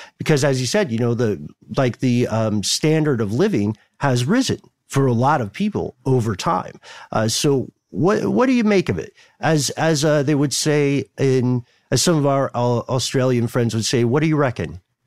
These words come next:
We wanna hear from you. We try to be easy to find online.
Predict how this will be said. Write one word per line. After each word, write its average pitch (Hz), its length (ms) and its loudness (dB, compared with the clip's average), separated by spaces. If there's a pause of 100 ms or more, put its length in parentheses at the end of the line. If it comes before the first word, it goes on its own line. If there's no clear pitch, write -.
(140)
We 120 140 2
wanna 151 240 2
hear 135 140 2
from 123 180 -2
you. 95 240 0 (320)
We 107 80 0
try 131 240 0
to 123 60 -2
be 113 100 -2
easy 110 340 -2
to 104 80 0
find 92 320 -4
online. 85 400 -4